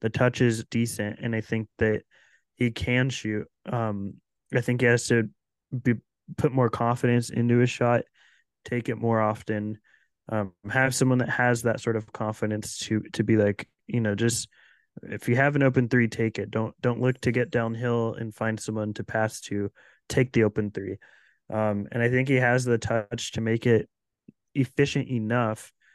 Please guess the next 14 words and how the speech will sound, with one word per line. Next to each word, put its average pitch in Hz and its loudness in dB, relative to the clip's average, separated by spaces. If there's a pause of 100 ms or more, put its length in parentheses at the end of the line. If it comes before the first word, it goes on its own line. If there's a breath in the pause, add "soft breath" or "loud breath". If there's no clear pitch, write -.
(260 soft breath)
to 120 -6
be 113 0
utilized, 104 0 (140)
um, 104 -4 (320)
as 117 4 (100)
a 123 0
scorer. 101 -2
Like, 113 2
he's 127 2
not 127 2
gonna 120 0
be, 110 0 (580 soft breath)
you 98 -8
know, 98 -8